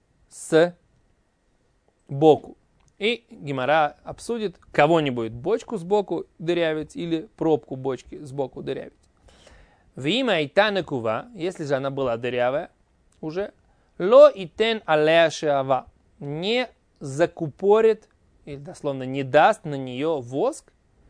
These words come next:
Почему? «Мипней шу мимарех», потому что тем самым он размазывает. А размазывать — это, говорит Раши, производное запрета,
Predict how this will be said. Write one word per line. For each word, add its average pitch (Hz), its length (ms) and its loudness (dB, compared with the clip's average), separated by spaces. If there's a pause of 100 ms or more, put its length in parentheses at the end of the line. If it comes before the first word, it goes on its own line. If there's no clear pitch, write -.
(260)
Почему? 156 380 -8
«Мипней 202 300 -6
шу 233 140 -8
мимарех», 220 480 -2
потому 170 160 -10
что - 80 -20
тем 170 100 -10
самым 190 220 -2
он 165 100 -4
размазывает. 143 600 -4
А 143 80 -2
размазывать — 208 640 -2
это, 214 280 -6 (380)
говорит 170 240 -6
Раши, 226 320 -2
производное 151 680 -2
запрета, 151 600 -2